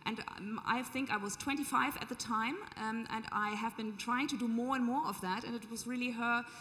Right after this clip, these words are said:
um, who was the first, uh, step. And my second, not role model, but my second inspiration is my husband,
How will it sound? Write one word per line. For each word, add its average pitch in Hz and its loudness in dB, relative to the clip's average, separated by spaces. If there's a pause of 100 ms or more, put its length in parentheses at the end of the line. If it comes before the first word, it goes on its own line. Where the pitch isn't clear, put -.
(280)
um, 226 2
who 240 2
was 226 0
the 240 -4
first, 226 -2 (100)
uh, 214 -6
step. 170 -2 (440)
And 254 4
my 233 6
second, 247 0 (240)
not 285 2
role 226 2
model, 214 -2 (320)
but 247 0
my 240 6
second 339 0
inspiration 233 2
is 202 -4
my 190 0
husband, 190 -2